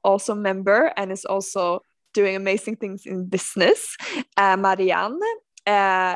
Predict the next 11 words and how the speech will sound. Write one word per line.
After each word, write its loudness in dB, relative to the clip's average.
and, -6
um, -2
and -2
dare 6
to, -2
you -2
know, -4
uh, 0
join -2
different -4
communities 2